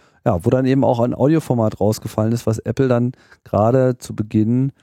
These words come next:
äh, mit ihrem iPod ja auch kräftig gepredigt hat. Also das A A C ist dann quasi der Audioteil davon. Ja, und das, ähm,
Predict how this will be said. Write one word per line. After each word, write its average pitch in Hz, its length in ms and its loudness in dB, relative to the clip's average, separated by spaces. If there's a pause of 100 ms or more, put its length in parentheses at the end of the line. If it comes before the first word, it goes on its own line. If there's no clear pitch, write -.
(360)
äh, 107 200 2
mit 104 180 0
ihrem 107 220 0
iPod 104 420 0
ja 107 100 2
auch - 180 -4
kräftig - 380 -2
gepredigt 113 640 0
hat. 73 240 -4
Also 82 160 -4
das 87 220 -8
A 87 300 0
A 82 60 -2
C 120 440 2
ist - 420 -4
dann 95 220 -2
quasi 90 400 0
der 73 160 0
Audioteil 127 640 0
davon. 127 520 -2 (1080)
Ja, 104 120 2
und 85 220 -2
das, - 600 -2
ähm, 113 840 0